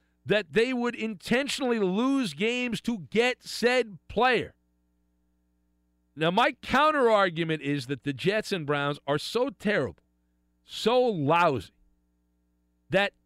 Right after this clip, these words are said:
even if they did not try to intentionally tank, they would still stink so much they would have a chance to get the number one pick.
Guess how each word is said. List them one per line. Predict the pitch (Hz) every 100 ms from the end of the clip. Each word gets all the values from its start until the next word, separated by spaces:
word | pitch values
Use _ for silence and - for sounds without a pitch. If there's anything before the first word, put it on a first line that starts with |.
| -
even | 269 339 330
if | 269
they | 262 254
did | 185 - 302 381 320
not | 254 160
try | - 180 156 127
to | 151 139
intentionally | 127 151 135 139 117
tank, | - 113 120 -
they | 156
would | 160
still | - 262
stink | 185 - - 202 175
so | - 143
much | 131 127 -
they | 135
would | 131
have | 135
a | 120
chance | - 180 147 139
to | 123
get | 113 127
the | 131
number | 123 120
one | 127
pick. | - 247 -